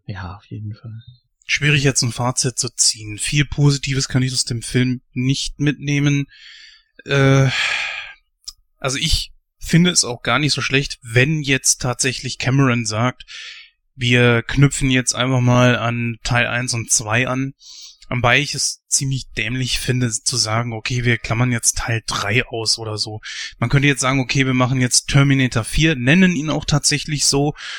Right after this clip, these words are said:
Speaker 2: und das knüpft dann halt eben an Teil drei an und das andere sagt man, ist irgendwie, ja, eine andere Zeitlinie oder so. Wo Genesis ja t-,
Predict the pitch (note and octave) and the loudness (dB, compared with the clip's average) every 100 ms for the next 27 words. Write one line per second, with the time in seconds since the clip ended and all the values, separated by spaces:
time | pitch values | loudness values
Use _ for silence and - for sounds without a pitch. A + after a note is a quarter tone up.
0 | - - A#2 B2+ - D3 E3 - C#3 C3 | -12 -6 -2 0 2 2 2 0 -4 -2
1 | A2 B2 C#3+ A#2+ C3 C3 B2 B2+ - A#2 | 2 4 2 -2 -4 -4 -2 -4 -2 2
2 | A#2 A#2+ A2 A2 A#2 D3+ D3+ C#3 C3 C3 | 2 2 0 0 2 -2 -2 -2 -2 0
3 | C#3+ D3 C#3 B2+ C3+ - B2+ B2+ - B2+ | 0 2 2 2 -2 -2 -2 0 -2 0
4 | C3 C3 B2+ B2 - - - - - - | 0 2 2 0 -4 -14 -12 -12 -16 -4
5 | A#2 B2 B2 G#2 A2 B2+ - - A2+ B2+ | 2 4 4 2 2 0 0 0 2 0
6 | - C3 B2+ B2 A2+ A2 G#2+ G#2+ G#2+ G2+ | -2 -4 0 2 0 -2 -4 -2 -2 -4
7 | G2 _ _ B2+ A#2+ C3+ A#2 A#2+ B2 A#2+ | -16 _ _ -2 2 4 4 2 2 0
8 | B2 - | -2 -6